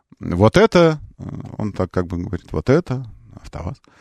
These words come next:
Так, щас, секундочку. Я, м, где какой-нибудь, э, видеоресурсец? М, щас найду, но чтобы,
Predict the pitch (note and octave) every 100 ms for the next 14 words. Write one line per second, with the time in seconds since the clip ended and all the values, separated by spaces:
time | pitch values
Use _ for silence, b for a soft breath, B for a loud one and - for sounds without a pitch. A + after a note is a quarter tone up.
0 | B E3 - C#3+ - - D3+ - C#3 -
1 | B2+ G2+ - - D#2+ - F#2+ G2 G#2+ G#2+
2 | G#2+ G2+ F#2+ F2 - C#2+ F#2 F#2+ G2 -
3 | - D2 F2+ G2+ A2+ B2+ - F#2 F#2+ F#2
4 | E2+ - - - - - - - E2 E2+
5 | E2 D#2 D#2 - - - - _ _ b
6 | b b b b b _ _ - - -
7 | - - - F2+ G2 G#2+ D3 B2+ - A2
8 | F#2+ G#2 F#2+